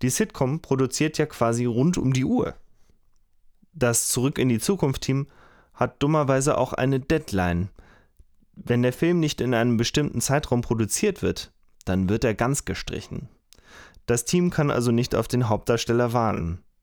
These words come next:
Doch jetzt sind sie auf Michael fokussiert und sie versuchen, jemanden zu finden, der die Rolle genauso spielen kann wie Michael. Das ist natürlich irgendwie ein bisschen doof für alle, die daran beteiligt sind.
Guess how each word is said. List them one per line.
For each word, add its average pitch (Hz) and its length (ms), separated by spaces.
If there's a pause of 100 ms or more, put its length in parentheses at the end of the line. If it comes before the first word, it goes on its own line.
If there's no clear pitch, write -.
(480)
Doch 110 140
jetzt 113 420 (120)
sind 147 240
sie - 120
auf 117 180
Michael 127 400
fokussiert 110 720 (400)
und 143 180
sie 143 120
versuchen, 160 440
jemanden 165 320
zu 127 160
finden, 156 520 (120)
der 131 80
die 131 120
Rolle 143 280
genauso 156 540
spielen 131 420
kann 117 300
wie 131 100
Michael. 90 560 (1120)
Das 131 220
ist 160 80
natürlich 139 360
irgendwie 120 240
ein 110 100
bisschen 110 260
doof 117 200
für - 160
alle, 92 240
die 98 120
daran 98 260
beteiligt 107 480
sind. 107 300